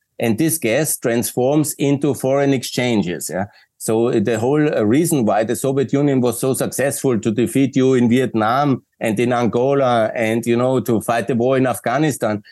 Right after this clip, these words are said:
was because they had all these German, uh, dollars. So it was converted in dollars ultimately, all the money of the German and Austrian and Italian consumers via Austria.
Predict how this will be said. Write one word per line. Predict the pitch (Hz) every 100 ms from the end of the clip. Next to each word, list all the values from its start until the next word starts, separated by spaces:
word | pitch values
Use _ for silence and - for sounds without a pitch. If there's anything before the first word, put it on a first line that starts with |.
| - -
was | 110 139 143
because | 135 135 147 120
they | 131
had | 139 123
all | 123 165
these | 151 151 -
German, | - 139 147 165 160 147
uh, | 120
dollars. | 110 127 151 104 135
So | - 95 87
it | 98 95
was | 104 98
converted | 110 95 117 123 98
in | 92
dollars | 90 95 101
ultimately, | 104 98 104 104 104 147 151 - _
all | 120 151 151
the | 131
money | 110 135 147
of | 127
the | 143
German | 104 131 139 143
and | 123 110
Austrian | 123 135 156 135
and | 127 127
Italian | 117 120 135 139
consumers | 127 107 120 139 160 -
via | 101 139 147
Austria. | 110 113 - 101 78